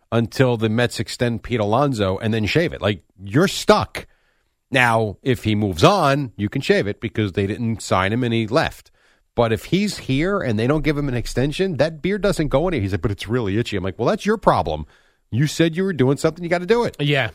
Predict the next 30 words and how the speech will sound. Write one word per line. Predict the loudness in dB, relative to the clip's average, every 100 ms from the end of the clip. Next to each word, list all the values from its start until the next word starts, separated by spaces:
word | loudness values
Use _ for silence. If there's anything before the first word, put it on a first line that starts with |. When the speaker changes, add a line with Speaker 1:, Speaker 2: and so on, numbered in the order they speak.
| -10 -4
Speaker 2:
And, | -2
uh, | 0 0 0 0 0
I | 0
hadn't | 0 0 0 -2
seen | -2 -2 -2 -4
what | -2 -2 0
he | 0
looked | -2 2
like | 0 2
for | 0
a |
while | 0 0 -2
'cause | 0
I, | 0 2
I | 0
don't | -2
see | -2 -2
him | -2
around | -2 0
here. | -2 -2
So | 0 0 2
I | 0
went | -2 -2
to | -2 -2
their | 0 -2 -4
Twitter | -6 -6 -4 -4
to | -2
Speaker 1:
Yeah. | -2 0
Speaker 2:
see | -2 -4
a, | -4